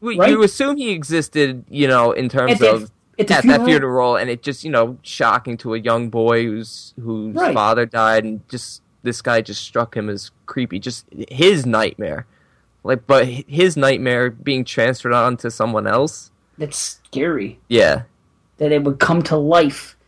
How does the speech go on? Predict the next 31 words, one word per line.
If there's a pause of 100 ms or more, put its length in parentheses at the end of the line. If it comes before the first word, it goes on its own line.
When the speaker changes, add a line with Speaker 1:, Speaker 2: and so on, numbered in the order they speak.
(300)
Speaker 2:
just
because
they
were
at
this
house. (140)
Like,
he
saw
it
drive
up
the
one
time,
he
saw
the
car
drive
up
and
the
guy
in
it,
then
he
was
gone.